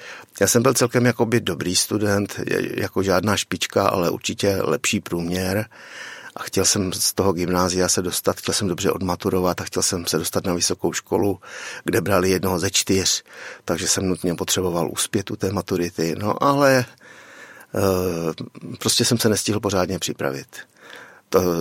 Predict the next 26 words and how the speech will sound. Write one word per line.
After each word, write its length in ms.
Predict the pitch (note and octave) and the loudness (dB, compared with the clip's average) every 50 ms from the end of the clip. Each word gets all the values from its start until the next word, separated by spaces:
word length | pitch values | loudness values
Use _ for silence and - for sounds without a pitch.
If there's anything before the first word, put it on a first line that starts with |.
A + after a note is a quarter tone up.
| D#2 E2+ F#2 G2 | 0 2 2 2
rodiče 360 | G2+ F#2+ F#2 F#2+ - - G2 | 2 0 0 -2 -2 -2 0
sušili 400 | - - - - - F2 D2+ D#2 | -2 -2 -2 -2 -2 -2 -2 0
seno 540 | - - G2+ G2+ F#2+ G2+ G2+ G#2 - - - | 4 4 4 6 4 4 0 0 0 -2 -4
a 160 | - D#2+ D#2 | -4 -4 -2
já 100 | - - | 0 0
jsem 180 | - - F2+ F2+ | 0 0 0 -2
jim 100 | F2 F2 | -2 -4
musel 220 | E2 - - C#2 | -2 -2 -2 -2
pomáhat 560 | - - F#2+ G#2+ G#2+ G#2 G#2 G#2 G2+ G2 F2+ | -2 -2 0 0 0 0 2 0 0 2 2
a 60 | G2 F#2+ | 0 0
vždycky: 300 | E2 - F2 - - - | 0 -2 0 2 2 2
„Přece 320 | F#2+ F#2 - G#2 G2 G2 F#2+ | 2 0 -2 0 2 2 2
se 100 | - G2+ | 2 0
nebudeš 240 | G2+ F#2+ G2+ F#2+ | 0 -2 -2 -4
pořád 360 | - - G2+ G2+ G2 G2 - A#2 | -2 -2 -2 0 0 0 -2 -2
učit, 320 | C3 B2 - A#2 A2+ - | 0 2 4 4 4 2
pojď, 140 | - F#2+ B2 - - - | 0 -2 -2 -4 -6 -4
pojď 160 | - - - | -4 -2 -2
mi 120 | F#2 E2+ D#2+ | -2 -2 0
pomoct.“ 500 | - G2+ G2+ G#2 G#2+ A2 A#2+ - - - - - - - - - - - - - - - _ - | 0 0 0 2 0 -2 -2 -4 -8 -10 -12 -20 -20 -18 -18 -16 -16 -16 -16 -16 -18 -18 _ -2
Takže 500 | - G#2 E2 F2 F#2+ G#2 G#2 A#2 A2+ G#2 | -2 -2 0 2 2 4 4 4 4 2
jsem 520 | - - - - - B2 A2 F#2+ F2+ E2+ F2 | 2 2 4 4 4 2 2 0 -2 -2 0
někdy 280 | G2+ G#2 G#2 G2+ B2+ | 0 0 0 0 0
i 220 | C3 - A2+ G#2+ G2+ | 2 2 2 2 2
rád 220 | F#2 F2+ G2+ G2 | 0 0 0 2
šel, 320 | - - B2+ A#2 G#2 - | 2 4 4 4 4 2